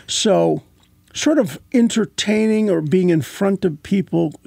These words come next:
kinda came natural. So I think I kinda started to hear that, but I will tell you what really bit me. My dad came home from work one day, and he said, he rushed in the house, and he said, "We have to turn on the Ed Sullivan Show tonight.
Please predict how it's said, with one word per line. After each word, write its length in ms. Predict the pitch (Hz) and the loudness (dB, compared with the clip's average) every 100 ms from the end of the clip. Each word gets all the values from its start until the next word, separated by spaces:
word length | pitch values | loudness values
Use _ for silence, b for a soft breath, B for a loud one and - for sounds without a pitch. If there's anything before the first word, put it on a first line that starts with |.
| - | -6
kinda 260 | 185 170 160 | -2 -2 -2
came 240 | 185 151 | -2 0
natural. 460 | 131 147 - 240 277 b b b | 0 -2 -2 -4 -4 b b b
So 180 | - 190 | -4 -2
I 80 | 170 | -2
think 260 | - 339 | -2 -2
I 120 | 294 | -2
kinda 280 | 208 208 202 | -2 -2 -2
started 300 | - 196 175 | -2 -2 0
to 40 | 156 | 0
hear 140 | 180 | 0
that, 380 | 170 165 - 165 | 0 -2 -6 -4
but 140 | 180 | 0
I 80 | 175 | 2
will 180 | 180 175 | 2 0
tell 320 | - 254 269 | -2 -2 0
you 280 | 269 170 151 | 2 2 2
what 320 | 139 151 143 | 0 -2 -4
really 640 | 120 139 147 214 247 240 202 | -4 -6 0 2 2 0 -2
bit 640 | 151 135 127 190 202 - | -4 -8 0 0 0 0
me. 500 | 147 135 127 131 131 b b b b b - | 0 0 0 -2 -4 b b b b b -6
My 120 | 147 | -2
dad 320 | 139 190 220 | 2 2 2
came 220 | 233 240 | 0 2
home 180 | 208 226 | 2 2
from 280 | 214 220 190 | 0 -2 0
work 280 | 160 151 156 | 0 -2 -4
one 140 | 151 | -4
day, 140 | 147 147 | -2 -2
and 100 | 143 | -2
he 60 | |
said, 300 | - 147 131 - _ | 0 -2 -4 -12 _
he 100 | - | -4
rushed 340 | 147 143 180 - | -2 0 -2 -2
in 100 | 175 | -2
the 80 | 160 | -2
house, 240 | 170 - | -4 -2
and 120 | 147 | -2
he 80 | 147 | -2
said, 380 | 127 135 127 B B B B B B 170 | -2 -2 -2 B B B B B B 2
"We 120 | 190 | 2
have 120 | 208 | 2
to 100 | 226 | -4
turn 340 | - 202 220 | -2 0 2
on 100 | 226 | 2
the 140 | 214 196 | 2 2
Ed 160 | 190 | 0
Sullivan 500 | - - 185 190 185 | -2 0 2 2 2
Show 260 | 156 - 143 | 0 0 -2
tonight. 420 | 131 156 82 85 | -2 -4 -4 -8